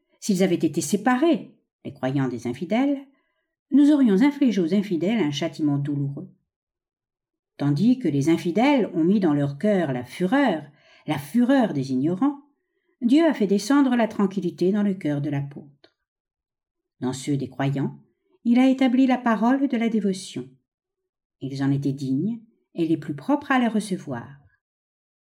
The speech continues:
Or, Dieu connaît tout. Dieu a réalisé ce songe de l'apôtre quand il lui fit entendre ces paroles.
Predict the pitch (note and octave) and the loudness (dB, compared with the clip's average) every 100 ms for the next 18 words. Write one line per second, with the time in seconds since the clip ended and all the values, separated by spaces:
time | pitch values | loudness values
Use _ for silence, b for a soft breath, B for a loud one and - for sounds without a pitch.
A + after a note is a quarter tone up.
0 | _ C#3 C3 C3+ - _ _ _ - D3 | _ -8 -8 -8 -12 _ _ _ -16 -6
1 | C#3 C3 - - B2+ E3+ - - - _ | -4 -4 -6 -4 0 -2 -4 -16 -18 _
2 | _ _ _ _ _ _ _ _ _ _ | _ _ _ _ _ _ _ _ _ _
3 | _ _ _ - G#3+ B3 C4 - G3 A3+ | _ _ _ -6 2 2 2 0 2 2
4 | A#3 G#3+ A3 A3 G3 - B3+ C4+ B3+ F#3 | 2 2 0 0 -2 2 4 4 2 0
5 | E3+ E3+ G#3 A#3+ B3 - D3+ B B _ | 0 -2 -2 -2 -2 -6 -12 B B _
6 | A#3 A3+ A#3+ B3 - D#4 G3+ F#3+ A3+ G3+ | -2 0 0 0 0 0 0 0 0 0
7 | F#3 E3 - D#3+ C#3+ B2 F3 | -2 -4 -6 -6 -6 -8 -12